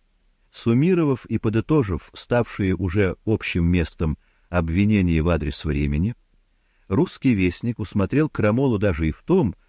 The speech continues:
что под роковым вопросом не стояло имя автора.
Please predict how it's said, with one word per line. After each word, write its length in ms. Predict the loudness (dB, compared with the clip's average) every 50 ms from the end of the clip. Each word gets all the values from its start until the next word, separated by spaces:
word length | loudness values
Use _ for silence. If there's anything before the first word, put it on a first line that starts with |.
| _ _ _ _ _ _
что 280 | _ -10 -4 -2 -2 0
под 180 | 0 0 0
роковым 460 | 0 -2 0 0 0 2 2 0 0
вопросом 680 | 0 -2 -4 -2 -2 -2 -2 -2 -2 -2 0 0 0 -2 _ _ _ _ -6
не 200 | -2 -2 0 -2
стояло 580 | -2 -2 -2 0 0 2 2 2 0 0 -2
имя 340 | -2 0 0 2 2 0 0 -2
автора. 480 | -4 -4 -4 -6 -6 -6 -6 -6 -8